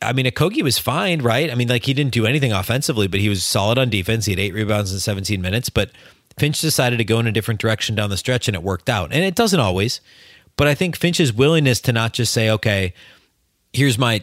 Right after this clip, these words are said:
typical rotation pattern, here's what I would normally do here," a-, and instead kinda zig instead of zagging has worked really well.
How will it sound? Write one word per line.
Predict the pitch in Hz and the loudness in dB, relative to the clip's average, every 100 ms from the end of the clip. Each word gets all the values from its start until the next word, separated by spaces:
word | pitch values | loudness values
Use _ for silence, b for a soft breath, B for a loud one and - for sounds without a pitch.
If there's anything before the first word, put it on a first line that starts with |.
| - | -2
typical | - 170 - 143 | 0 2 2 4
rotation | 123 113 123 107 - | 4 2 2 0 0
pattern, | 90 98 101 120 | 0 0 2 2
here's | 131 107 | 2 2
what | 117 | 2
I | |
would | 113 | 2
normally | 107 110 127 127 101 | 2 2 2 2 2
do | 85 90 | 2 0
here," | 85 87 87 110 - _ _ _ _ _ _ | 0 -2 -2 -4 -6 _ _ _ _ _ _
a-, | 117 107 | -4 -2
and | 123 127 | 0 2
instead | 127 117 - 156 185 160 | 0 0 -2 0 0 0
kinda | - 127 120 104 | -2 2 2 2
zig | 87 131 160 117 | 2 2 2 0
instead | 107 120 110 | 0 2 2
of | 101 | 2
zagging | 98 117 143 117 104 98 - _ _ - | 0 0 0 0 0 -2 -8 _ _ -12
has | - 151 123 | -2 0 0
worked | 113 185 - | 0 -2 0
really | 117 139 123 | 2 4 2
well. | 117 165 - | 2 0 -4